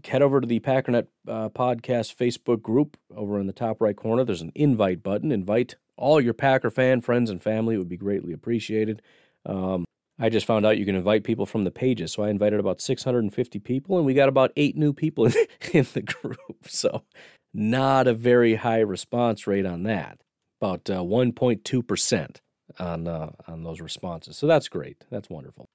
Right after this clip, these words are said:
Otherwise, five-star iTunes review or just word of mouth, man. Let people know about the podcast. Whatever you can do, greatly, greatly appreciate it.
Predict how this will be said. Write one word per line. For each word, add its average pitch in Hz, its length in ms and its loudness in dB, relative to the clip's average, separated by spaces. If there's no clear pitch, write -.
Otherwise, 160 400 6
five-star 151 380 4
iTunes 143 380 4
review 131 320 4
or 120 100 8
just 113 240 -2
word 117 220 6
of 120 80 6
mouth, 92 280 0
man. 87 220 -10
Let 104 220 -8
people - 240 -4
know 104 140 2
about 104 180 0
the - 80 -18
podcast. 107 640 -4
Whatever 113 300 -2
you 107 120 -2
can 101 140 -4
do, 98 260 -2
greatly, 101 380 -4
greatly 92 380 -6
appreciate 101 480 -8
it. 95 60 -8